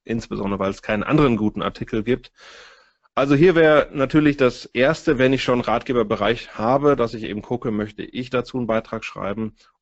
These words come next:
oder wenn ich noch keinen Ratgeberbereich habe, dass ich eben sage, okay, ich brauche offensichtlich, um für ganz bestimmte Suchbegriffe zu ranken, brauche ich natürlich so einen Bereich. Und deswegen geht's eben nicht nur immer darum, Keywords zu finden, sondern auch, wie kann man die eigentlich abdecken?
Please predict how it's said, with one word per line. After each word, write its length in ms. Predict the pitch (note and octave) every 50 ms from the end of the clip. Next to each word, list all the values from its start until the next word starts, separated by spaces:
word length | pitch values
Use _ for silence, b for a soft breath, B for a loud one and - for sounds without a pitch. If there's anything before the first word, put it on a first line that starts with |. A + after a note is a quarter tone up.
| _ -
oder 320 | C#3 C#3+ C#3 D3 D3+ C#3
wenn 100 | A#2+ A2+
ich 80 | A2 G#2+
noch 160 | G#2 F#2+ -
keinen 280 | - - A2 G#2+ A#2 A#2+
Ratgeberbereich 800 | - A2 A2+ - - A2 A2 G#2+ G#2 G#2+ G2 G2 G#2 G#2+ - -
habe, 200 | G#2+ G#2+ A2 G#2+
dass 160 | A2 A2 -
ich 140 | A2+ - -
eben 140 | - A#2
sage, 200 | A2+ A2 G#2+ G#2+
okay, 200 | G#2+ G#2+ - -
ich 140 | B2+ G#2 -
brauche 460 | _ - A2+ D3+ E3+ - - - -
offensichtlich, 640 | - G2+ - - G#2 G#2 G2+ - - G#2+ G#2 - -
um 100 | G#2 G#2
für 140 | - F2+ F2+
ganz 260 | - - G#2+ A2+ -
bestimmte 400 | - A2+ - - A2+ G#2+ - G#2+
Suchbegriffe 540 | G2 A2+ G#2 _ - G2+ - G#2+ - - -
zu 140 | - G2+
ranken, 440 | F#2+ F#2+ F#2+ G2 G#2 G#2 A2 A2 G#2+ _ _ _ _ _ _ _ _ _
brauche 260 | - F#2+ G#2 G#2+ -
ich 120 | - - -
natürlich 300 | F#2+ - - - - -
so 120 | - -
einen 120 | - -
Bereich. 380 | _ _ _ _ _ _ _ _ _ _ _ _ _ _ _ _ _ _ _ _ _ _ _ _ _ _ _ B B B B B B B B
Und 120 | A2+ A#2+
deswegen 240 | D3 D#3 - E3 D3+
geht's 200 | C#3 C#3+ - -
eben 260 | A#2 C#3 C3+ C3+ C#3+
nicht 240 | D#3+ G3+ G#3 - -
nur 160 | F3+ D3 A#2+
immer 160 | A#2+ C3+ B2+
darum, 260 | A#2 B2 A#2 A2+ A2 G#2+
Keywords 520 | - - - D#3 D#3 D#3 D3+ D3+ - -
zu 100 | - C#3
finden, 320 | - - - B2+ C3 C3
sondern 320 | A#2 B2 A2+ A2 G#2+ G2+ -
auch, 320 | - G#2+ B2 C3 B2 - b b b b b b
wie 120 | - A2
kann 120 | - B2 A#2+
man 100 | B2 A#2+
die 100 | - -
eigentlich 260 | G2 G2+ - - -
abdecken? 440 | G#2 - - A#2 A2 - - -